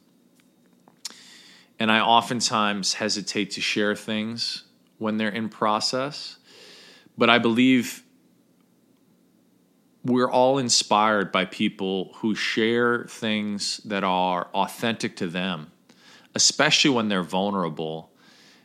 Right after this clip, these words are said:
and it resonates with a struggle that they're going through. And so this conversation with this friend I just left,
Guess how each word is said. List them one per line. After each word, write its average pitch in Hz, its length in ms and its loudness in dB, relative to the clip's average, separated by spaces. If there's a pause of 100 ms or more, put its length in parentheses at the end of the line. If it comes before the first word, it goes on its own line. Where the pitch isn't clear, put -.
(260)
and 107 120 0
it 95 40 2
resonates 104 760 2
with 95 520 -2 (400)
a - 80 -4
struggle 101 440 2
that 90 160 -4
they're 87 120 -2
going 87 360 -6
through. 73 280 -16
And 98 140 -8
so 117 220 0
this 107 200 0
conversation 117 840 0
with 92 120 -4
this 92 140 -4
friend 110 440 -4
I 90 80 -2
just 90 400 -4
left, 95 520 -4